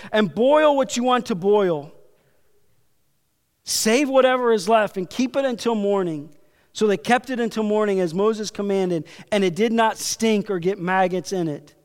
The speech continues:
"Eat it today," Moses said, "because today is a Sabbath to the Lord. You will not find any of it on the ground today." And this is what God did for them.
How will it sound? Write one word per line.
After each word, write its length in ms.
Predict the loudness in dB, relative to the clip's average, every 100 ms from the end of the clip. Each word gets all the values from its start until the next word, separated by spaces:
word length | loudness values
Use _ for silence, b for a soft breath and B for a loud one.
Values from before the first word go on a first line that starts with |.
| _ _ _ _ _
"Eat 200 | 0 4
it 200 | 4 2
today," 440 | -4 0 2 2 2
Moses 440 | -2 -4 -6 -10
said, 420 | -6 -6 -6 -8 b b b
"because 320 | -4 0 0
today 580 | -2 -4 2 4 4 4
is 160 | 2 0
a 60 |
Sabbath 580 | -4 0 2 2 2 0
to 140 | -2 -2
the 100 | 0
Lord. 540 | 2 2 0 -2 -8 B B -2
You 140 | 2
will 100 | 2
not 220 | 2 0
find 340 | 0 2 4 2
any 220 | 2 2
of 80 | 4
it 80 | 4
on 160 | 2
the 80 | 0
ground 480 | 0 2 2 2 -2
today." 640 | -6 -4 -4 -6 -12 -20 _ _ b b b b
And 160 | -8 0
this 260 | 0 0 -2
is 160 | -4
what 240 | -2 -2 -4
God 460 | -6 -4 -4 -6 -12 B B -12
did 420 | 0 2 2 0
for 300 | -6 -4 -4
them. 280 | -6 -12